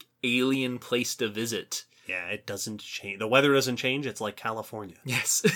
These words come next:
Speaker 1: <laughs>
Speaker 2: In my experience, uh, when I get, when you go in caves, you wear long pants and have a coat.
Speaker 1: Mm-hmm.
Speaker 2: 'Cause it's a little chilly.
Speaker 1: Yeah.
Speaker 2: Uh, every cave I've ever been in has been a little chilly.
Speaker 1: Though I have gotten to visit a cave one time when it,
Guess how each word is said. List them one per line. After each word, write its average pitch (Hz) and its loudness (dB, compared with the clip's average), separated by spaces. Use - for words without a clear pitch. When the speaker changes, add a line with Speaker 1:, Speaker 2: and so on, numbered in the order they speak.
Speaker 1:
<laughs> 202 4
Speaker 2:
In 151 4
my 208 4
experience, 127 0
uh, 107 0
when 117 -2
I 117 2
get, 117 -2
when 120 -4
you 117 -4
go 120 4
in 120 -2
caves, 107 -4
you 104 -8
wear 117 0
long 127 2
pants 131 0
and 113 -4
have 113 -2
a 101 -2
coat. - -6
Speaker 1:
Mm-hmm. 120 -2
Speaker 2:
'Cause 117 -4
it's 117 -4
a 107 0
little 139 -2
chilly. - -6
Speaker 1:
Yeah. 113 2
Speaker 2:
Uh, 135 -2
every 165 8
cave 170 6
I've 135 8
ever 135 6
been 123 8
in 101 0
has 101 -4
been 104 0
a 101 0
little 104 -6
chilly. - -10
Speaker 1:
Though 135 8
I 135 8
have 151 0
gotten 131 4
to 123 0
visit 120 0
a 110 0
cave 117 0
one 117 -4
time 110 -2
when 104 -2
it, - -4